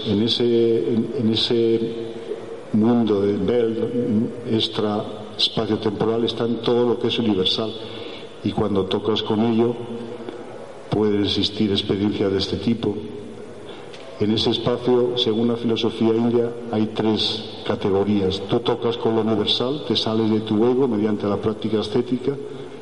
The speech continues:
pierdes todos los apegos, todo, todo lo que es egoico, todo lo que es interés personal, aparece la devoción, el amor, y entonces contactas con ese espacio. Y ese espacio tiene tres categorías.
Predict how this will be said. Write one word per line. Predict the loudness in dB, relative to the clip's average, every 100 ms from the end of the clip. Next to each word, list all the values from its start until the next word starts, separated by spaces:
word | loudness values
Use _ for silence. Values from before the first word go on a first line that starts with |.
| -10
pierdes | 0 2 2
todos | 0 2 2
los | 0 0
apegos, | 2 2 2 0 0
todo, | 0 0 -2 -8 -10 -10 -2
todo | 2 2
lo | 2
que |
es | 0
egoico, | 2 4 4 2 0 0 0 -8 -8 0
todo | 2
lo | 2
que |
es | 0
interés | 0 0 0 0
personal, | 0 -2 0 0 2 0 -2 -8 -10 -12 -14 -14 -14 -8
aparece | -2 0 0 0
la | 2
devoción, | 2 2 2 2 2
el | 2
amor, | 2 2
y |
entonces | 2 0 0
contactas | -2 -2 -2 -2 -4
con | 0 0
ese | 0 0
espacio. | -2 -4 -4 -4
Y | -2
ese | 0
espacio | 0 -2 0 0
tiene | 2 0 0
tres | 0 0 0
categorías. | -2 0 0 0 0 -2 -4